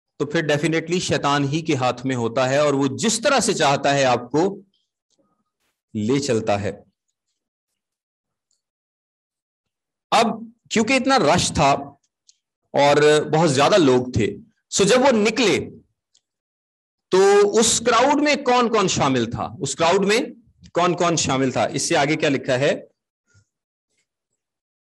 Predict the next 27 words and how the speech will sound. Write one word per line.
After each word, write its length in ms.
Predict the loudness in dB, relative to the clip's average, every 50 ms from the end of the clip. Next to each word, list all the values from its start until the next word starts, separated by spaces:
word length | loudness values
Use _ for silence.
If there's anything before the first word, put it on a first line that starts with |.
| _ _ _ -2
उसके 220 | -2 0 2 0
साथ 380 | 2 4 4 2 2 2 2 2
एक 200 | 2 2 2 0
बड़ी 380 | -2 2 2 2 4 4 2
भीड़ 460 | 0 0 0 0 2 2 2 2 2 0
तलवारें 680 | -2 0 0 0 2 2 2 0 2 2 0 -2 -2 -4 -2 -2
और 160 | 0 0 0
लाठियां 580 | 0 0 2 0 0 0 -2 -4 -2 -2 0
लिए 300 | 0 0 0 0 0 0
सरदार 640 | -2 -4 -4 -2 -2 -2 -2 0 0 2 2 0 0
काहिनों 720 | -4 -4 -4 -2 -2 -2 -2 -2 -2 0 0 0 -2 -2 -2
और 220 | 0 0 0 0
कौम 460 | -2 -2 -2 0 2 2 2 0 -2
के 220 | -4 -2 -2 -2 -2
बुजुर्गों 680 | -2 -4 -4 -4 -4 -2 -2 -2 -2 0 0 -2 -2 -2
की 140 | -2 -6
तरफ 240 | -4 -2 -2 -2 -2
से 440 | -6 -8 -4 -2 -2 -2 -2 -4 -8 _ _ _ _ _ _ _ _ _ _ -4 0
आ 160 | 0 0 0
पहुंची। 720 | -2 -4 -6 -6 -6 -8 -8 -8 -6 -4 -4 -4 -6 -8 -16 -20 -20 -20 _ -2
बाकी 260 | -2 -2 -2 -2 -2
अनाजील 340 | 0 0 0 -2 -2 -2 -2
में 160 | -2 -2 -2
भी 300 | -2 -4 -4 -4 -6 -10 -16 _ _ _ _ -8
हम 160 | -6 -6 -4 -2
पढ़ते 320 | -2 -4 -2 -2 -2 -2
हैं 360 | -2 -2 -4 -6 -10 -16 _